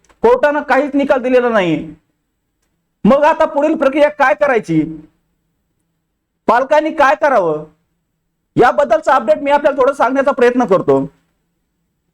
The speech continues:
चॅनलवर जर पहिल्यांदा आला असाल तर चॅनलला सबस्क्राईब करायला विसरू नका.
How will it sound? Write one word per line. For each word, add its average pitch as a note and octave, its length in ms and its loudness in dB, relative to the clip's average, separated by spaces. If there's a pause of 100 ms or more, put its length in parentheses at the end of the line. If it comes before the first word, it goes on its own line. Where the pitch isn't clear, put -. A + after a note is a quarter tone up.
(540)
चॅनलवर D4 360 2
जर D#4+ 140 -2
पहिल्यांदा D4+ 440 0
आला C4 140 0
असाल E3+ 360 -2 (240)
तर F#3 60 -2
चॅनलला D4+ 320 2
सबस्क्राईब D4+ 360 0
करायला C#4+ 260 -2
विसरू C#4 240 -2
नका. F3+ 300 2